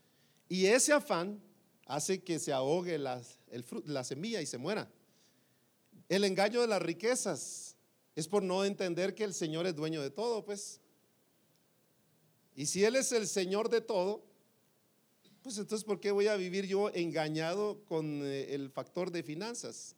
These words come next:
Creo que uno de los grandes conflictos, no solamente a nivel de las personas, sino a nivel ya de, de ministerios, eh, es el factor dinero.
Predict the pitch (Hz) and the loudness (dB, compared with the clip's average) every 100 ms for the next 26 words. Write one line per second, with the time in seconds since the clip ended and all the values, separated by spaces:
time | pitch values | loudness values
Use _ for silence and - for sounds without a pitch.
0 | _ _ _ _ _ - 208 208 208 220 | _ _ _ _ _ 0 0 4 4 4
1 | 175 160 120 156 185 196 190 170 - 139 | 2 0 0 0 0 0 -2 -2 -4 -6
2 | 170 175 - 151 135 - - - _ _ | -4 -4 -2 -6 -4 -8 -10 -14 _ _
3 | _ _ 123 156 185 180 160 165 165 170 | _ _ -6 -2 0 0 0 -2 -2 -2
4 | 147 135 147 156 147 _ _ _ _ 127 | -2 -2 -2 -4 -10 _ _ _ _ -6
5 | 131 120 117 123 - 113 - 160 147 127 | -4 -2 -4 -6 -6 -6 -4 -2 -2 -6
6 | 117 107 107 113 147 131 139 147 131 110 | -8 -8 -8 -6 -6 -4 -2 -2 -2 -4
7 | 95 _ _ _ _ 120 107 104 104 135 | -10 _ _ _ _ -14 -10 -10 -8 -6
8 | 143 120 - 143 143 139 135 - - _ | -4 -6 -4 -4 -2 -4 -6 -8 -14 _
9 | _ _ _ _ _ _ 117 113 107 104 | _ _ _ _ _ _ -10 -8 -6 -8
10 | - 120 139 - - 120 117 107 - 127 | -8 -8 -8 -8 -8 -8 -8 -10 -8 -8
11 | 117 117 170 156 | -6 -4 -2 -4